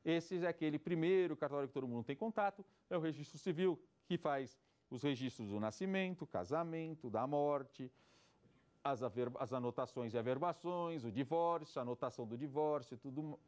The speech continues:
é, da interdição, da mudança da capacidade e assim por diante. Em alguns estados faz o reconhecimento de firma e a autenticação. Portanto, e aí o próximo nós temos ainda também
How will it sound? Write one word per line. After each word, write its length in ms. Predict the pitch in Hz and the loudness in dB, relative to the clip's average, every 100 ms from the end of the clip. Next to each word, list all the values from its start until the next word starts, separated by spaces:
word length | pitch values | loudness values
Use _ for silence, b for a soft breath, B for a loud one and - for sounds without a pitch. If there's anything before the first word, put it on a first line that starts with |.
| B B B - | B B B 0
é, 600 | 117 117 117 110 110 101 - - | 2 4 4 2 2 0 -6 -4
da 160 | 127 | -2
interdição, 840 | 123 - 127 117 151 - 170 165 | -2 -4 -6 -6 -12 -2 -2 0
da 100 | 135 | -2
mudança 460 | 120 117 143 165 127 | -2 0 -2 0 -2
da 100 | 117 | -2
capacidade 960 | 123 - 123 - 156 147 147 143 143 143 b b 127 | -2 -4 -6 -6 -2 0 2 -2 -6 -14 b b -2
e 60 | |
assim 200 | 120 123 | 0 -2
por 160 | 113 127 | -6 -2
diante. 340 | 143 151 - | -2 -2 0
Em 60 | 135 | 0
alguns 260 | 120 127 | 0 -6
estados 480 | 131 - 139 135 139 | -10 -4 -2 -2 -4
faz 220 | - 135 | -4 -2
o 40 | 135 | -2
reconhecimento 480 | 139 143 131 139 151 | -4 -4 -6 -8 -6
de 100 | 156 | -2
firma 300 | 185 196 196 B _ 180 | 0 -2 -4 B _ 0
e 140 | 175 | 2
a 200 | 156 160 - _ | 2 -2 -10 _
autenticação. 1500 | 131 143 - _ 131 127 - - 117 _ - 120 - - - - _ b b b b _ | -2 -2 -4 _ -4 -4 -8 -10 -10 _ -4 -4 -4 -16 -16 -16 _ b b b b _
Portanto, 460 | 160 151 180 208 165 | 0 2 0 0 0
e 120 | 156 | 2
aí 180 | 151 156 | 2 -2
o 40 | |
próximo 520 | - 185 196 - 214 | 0 2 2 -2 -6
nós 140 | 185 - | -6 -4
temos 280 | 147 139 | -4 0
ainda 280 | 147 151 156 | 0 0 0
também 340 | 170 175 208 | 0 -2 -4